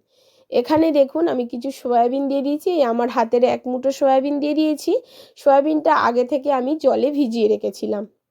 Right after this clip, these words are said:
এখন এই সবজির সঙ্গে সয়াবিনটাকে ভেজে নিচ্ছি। সয়াবিনটা দেওয়া সম্পূর্ণ অপশনাল, আপনারা চাইলে দেবেন। তবে বন্ধুরা, আমার রিকোয়েস্টে ওলকপি দিয়ে আমি যেভাবে আজকে রেসিপিটি আপনাদের সঙ্গে শেয়ার করছি,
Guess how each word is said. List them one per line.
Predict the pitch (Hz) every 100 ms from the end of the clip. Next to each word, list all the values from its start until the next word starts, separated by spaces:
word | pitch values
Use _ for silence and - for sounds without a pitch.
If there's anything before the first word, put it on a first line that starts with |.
| _ _ _ _ _ _ _ _ _ -
এখন | 208 247 320 302
এই | 269
সবজির | - 247 214 254 262
সঙ্গে | 285 254 262
সয়াবিনটাকে | 330 - 247 226 254 254 254 -
ভেজে | 320 269 214 196
নিচ্ছি। | 196 - 220 214 _ _ - - _
সয়াবিনটা | - 294 285 311 302 320
দেওয়া | 262 254 277 -
সম্পূর্ণ | 247 247 277 285 285
অপশনাল, | 262 - 254 262 330
আপনারা | 254 233 226 220
চাইলে | 226 240 220 233 262
দেবেন। | 254 254 339
তবে | 262 240 240
বন্ধুরা, | 233 233 247 269 269 240
আমার | 233 233
রিকোয়েস্টে | 226 233 247 254 - 269 370 _ - _
ওলকপি | - 240 254 269 269
দিয়ে | 262 285 285 277 -
আমি | 226
যেভাবে | 220 233 226 285 277
আজকে | 262 254 -
রেসিপিটি | 240 233 226 226 226 233
আপনাদের | 220 220 220 220
সঙ্গে | 233 220
শেয়ার | 226 - 240
করছি, | 247 302 320 -